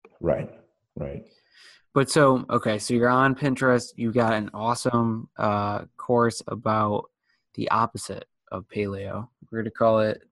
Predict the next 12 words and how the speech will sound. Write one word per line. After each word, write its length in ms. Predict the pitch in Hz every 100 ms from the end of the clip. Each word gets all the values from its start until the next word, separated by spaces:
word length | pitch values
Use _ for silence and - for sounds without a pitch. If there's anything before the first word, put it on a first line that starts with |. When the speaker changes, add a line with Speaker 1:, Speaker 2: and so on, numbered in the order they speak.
| _
Speaker 2:
the 360 | - 110 107 104
live, 460 | 104 113 110 104 - _ _ _ -
live 140 | 110
free 240 | - 110 101
diet. 340 | 101 101 110 - _ _ _ _ - 117 131
Uh, 160 | 117 113
what's 280 | 120 123 -
Speaker 1:
<laughs> 0 |
Speaker 2:
the 60 |
name 300 | 123 120 131
of 120 | 143
it? 140 | 160